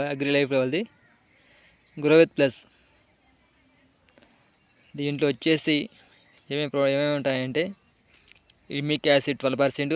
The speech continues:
అమినో యాసిడ్ ఎయిట్ పర్సెంట్, సీవీడ్ ఎక్స్టెంట్ టెన్ పర్సెంట్, ఫల్విక్ యాసిడ్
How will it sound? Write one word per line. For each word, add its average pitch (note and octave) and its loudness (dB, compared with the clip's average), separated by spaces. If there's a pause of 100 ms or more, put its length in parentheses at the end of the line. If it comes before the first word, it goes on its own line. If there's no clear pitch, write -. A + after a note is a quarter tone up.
అమినో C#3 -2 (160)
యాసిడ్ C3+ 0 (540)
ఎయిట్ C#3 -6
పర్సెంట్, C#3+ -4 (1800)
సీవీడ్ D#3 4 (260)
ఎక్స్టెంట్ C3+ -6 (2250)
టెన్ D3+ -4
పర్సెంట్, C#3+ -2 (300)
ఫల్విక్ D#3 0
యాసిడ్ C#3 -2